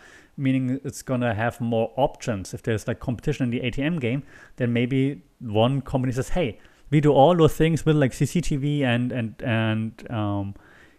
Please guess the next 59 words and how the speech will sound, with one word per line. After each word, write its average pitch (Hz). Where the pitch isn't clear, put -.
keeping 139
it 139
up 135
to 139
date, 139
updating 131
the 131
A 127
T 143
Ms 123
and 110
maintaining 131
them, 135
and 180
we 139
also 135
add 120
crypto -
to 117
it." 113
And 120
then 135
the 135
other, 139
the 131
other 139
company 135
says, 123
"Okay, 151
to -
top -
that 151
up, 165
we're 160
gonna 151
add 147
something 131
else 143
to 120
it. 107
We're 156
gonna 147
add 131
this, 156
we're 131
gonna 139
add 135
that 151
to 135
it. 113
You, 127
you 160
can 143
pay -
your 139
bills 127
and 110
whatnot, 120
like, 104